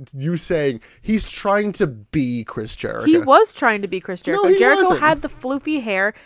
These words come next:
Speaker 2: and was playing with his hair and came down in, like, sparkly clothes and was being, like, a better character. But yeah, no, Lenny was trying to be Jericho. And you just called him Chris Jericho, so I win that argument.
Speaker 1: I said he looks like him.
Speaker 2: I win the argument.
Speaker 1: That's how that works.
Speaker 2: Mm-hmm.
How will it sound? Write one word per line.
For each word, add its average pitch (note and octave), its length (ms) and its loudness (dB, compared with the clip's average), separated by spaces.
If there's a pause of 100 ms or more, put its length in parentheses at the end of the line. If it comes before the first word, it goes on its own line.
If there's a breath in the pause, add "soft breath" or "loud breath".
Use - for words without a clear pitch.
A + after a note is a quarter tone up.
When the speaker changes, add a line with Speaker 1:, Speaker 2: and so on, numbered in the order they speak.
Speaker 2:
and A3 120 -6
was A3 120 -2
playing G#3 320 -6
with A#3+ 120 -8
his D4 140 -12
hair G#3+ 220 0
and G3+ 100 -8
came G3+ 240 -12
down A#3 300 -2
in, A3 120 -8
like, A#3 200 -8
sparkly G#3+ 500 -4
clothes G#3 420 -2
and G3+ 100 -10
was G3+ 200 -14
being, G#3 280 -10 (500 soft breath)
like, B3 160 2
a A#3 80 4
better A#3 320 4
character. G3 600 -4 (280 soft breath)
But C#4 140 2
yeah, C#4+ 360 2
no, A3+ 280 0
Lenny A#3+ 260 -2
was C4+ 180 -8
trying B3 340 -2
to A#3+ 80 -6
be G3+ 120 -8
Jericho. G3 420 -2 (380 soft breath)
And F3+ 120 -12
you F#3+ 120 -6
just A3 160 -4
called F3+ 180 -2
him F#3 80 -8
Chris G3 140 -12
Jericho, E3+ 320 -8
so - 180 -12
I G3+ 340 -8
win E3+ 280 -10
that F3 140 -12
argument. E3+ 320 -10
Speaker 1:
I - 40 -14
said A3 80 -12
he A#3 60 -10
looks D#3 480 -8
like A2 180 -12
him. A#2+ 160 -14
Speaker 2:
I F3 120 -8
win F3 180 -10
the F3 80 -10
argument. F#3+ 400 -12 (1040 soft breath)
Speaker 1:
That's - 180 -20
how A2 100 -12
that A2+ 180 -10
works. A2+ 320 -16
Speaker 2:
Mm-hmm. G3 300 -14